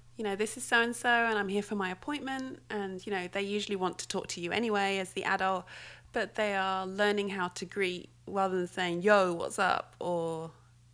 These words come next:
um, just saying something. They're learning to wait their turn and for the, the receptionist to ask them, "Can I help you?" or, or whatever the, the rules of engagement happen to be.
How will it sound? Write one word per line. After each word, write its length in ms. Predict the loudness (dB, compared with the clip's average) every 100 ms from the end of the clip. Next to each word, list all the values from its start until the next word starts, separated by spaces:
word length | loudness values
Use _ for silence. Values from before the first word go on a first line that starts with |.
| -14
um, 280 | -10 -8 -6
just 260 | -2 -2 2
saying 300 | 4 4 2
something. 420 | -2 -4 -4 -4
They're 120 | -2
learning 340 | 0 0 0 -4
to 120 | -6
wait 320 | 0 0 0
their 100 | -4
turn 540 | -4 -2 0 0 -2
and 280 | -4 -6 -8 -16 -20 -20 -14
for 380 | -2 0 0 -4 -14 -18 -20 -6
the, 340 | -4 -4 -6 -8
the 100 | -4
receptionist 720 | -2 0 0 0 -4 -4 -6 -6
to 180 | -8 -4
ask 360 | -4 -2 -4 0
them, 420 | 0 0 -4 -8 -12
"Can 180 | -6 -2
I 80 | -2
help 340 | 0 -2 -2
you?" 260 | -4 -2 -2
or, 160 | -4 -4
or 120 | 0
whatever 380 | 2 2 2 -2
the, 300 | -2 -6 -8 -14 -4
the 120 | -2
rules 520 | 2 4 6 4 2
of 240 | -2 -2 -2
engagement 720 | 0 4 4 4 0 -2 -4 -10 -16 -16 -8
happen 320 | -8 -6 -8
to 120 | -6
be. 320 | -6 -6 -8